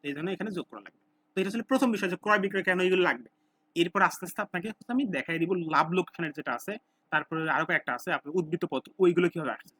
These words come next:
ঠিক আছে? So thank you for watching the video। যদি বুঝে থাকেন, কমেন্ট করে জানাই দিবেন, যেন আমি, আহ, যেন হচ্ছে, আহ, আরো ভিডিও বানাইতে পারি। Okay?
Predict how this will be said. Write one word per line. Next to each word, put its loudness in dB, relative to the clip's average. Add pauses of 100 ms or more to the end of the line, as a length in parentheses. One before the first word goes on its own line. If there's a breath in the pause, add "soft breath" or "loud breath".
ঠিক -6
আছে? -6
So -12
thank 0
you -2
for -2
watching -4
the -6
video। -6
যদি 2
বুঝে 0
থাকেন, -2 (440)
কমেন্ট 2
করে 2
জানাই 0
দিবেন, -20
যেন -4
আমি, -4
আহ, -8 (160)
যেন 2
হচ্ছে, -2 (680)
আহ, -6
আরো 2
ভিডিও -2
বানাইতে -6
পারি। -20 (220)
Okay? -6